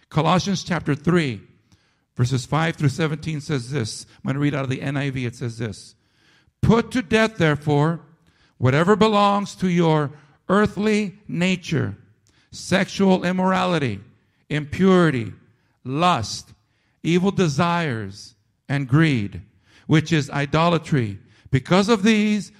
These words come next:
the wrath of God is coming." Verse seven, "You used to walk in these ways in the life you once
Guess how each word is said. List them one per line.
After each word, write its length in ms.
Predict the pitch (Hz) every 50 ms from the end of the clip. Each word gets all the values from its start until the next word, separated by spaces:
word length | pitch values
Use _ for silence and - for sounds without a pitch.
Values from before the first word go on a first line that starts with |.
| _ _ -
the 140 | - 131
wrath 380 | 127 135 147 160 170 185 180 190
of 180 | 202 190 156 131
God 500 | 165 165 165 170 170 170 180 165 156 - _ _ _ _
is 480 | 160 170 170 170 170 170 165 160 - - _ _ _
coming." 440 | - 151 208 208 196 185 127 110 - - - _ _ _ _ _ _ _ _ _ _ _ _ - -
Verse 200 | - 180 175 -
seven, 440 | - - 196 180 170 156 120 101 - - _ _ _ _ _ _ _ _ _ _ _ _
"You 220 | 127 143 190 214
used 440 | 214 185 160 202 240 285 262 - - -
to 80 | 240
walk 440 | 202 202 185 180 180 180 180 180 - - - _ _
in 180 | - 175 175 160
these 260 | 160 160 151 135 120
ways 600 | 127 143 143 143 156 170 180 196 208 185 147 - - _ _ _ _ _ -
in 140 | 170 170
the 120 | 160 160 151
life 460 | 151 156 165 180 208 226 220 202 - - - _
you 200 | 151 160 190 190
once 460 | 180 175 180 180 190 202 190 - -